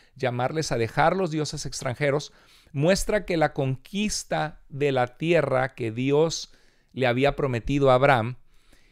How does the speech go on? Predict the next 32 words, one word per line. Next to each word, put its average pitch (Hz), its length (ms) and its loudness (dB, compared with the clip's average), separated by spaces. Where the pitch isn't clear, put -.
ya 160 280 4
había 196 320 2
tenido 175 520 0
lugar 165 440 6
en 147 140 2
cierta 196 540 0
forma 143 460 0
de 127 100 0
manera 131 320 -2
simbólica 131 1080 -4
desde 175 600 4
los 143 240 0
tiempos 165 420 0
de 143 80 -2
sus 131 260 -4
ancestros, 120 840 -2
del 117 180 -2
padre 151 380 0
Abraham, 143 440 -2
Isaac 127 440 -4
y 117 80 -10
Jacob, - 500 -4
mediante 139 460 4
los 123 180 0
altares 160 640 2
que 175 120 -4
ellos 180 200 -2
habían 165 300 -2
construido 151 680 -2
en 170 60 -2
esos 165 240 -6
lugares 156 520 2